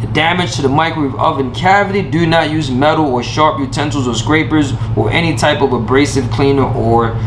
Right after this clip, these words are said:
scrubbers. All right, installing and replacing filters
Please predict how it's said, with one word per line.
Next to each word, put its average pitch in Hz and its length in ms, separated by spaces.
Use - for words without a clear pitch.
scrubbers. - 760
All 113 140
right, - 200
installing 160 580
and 151 80
replacing 160 400
filters 170 560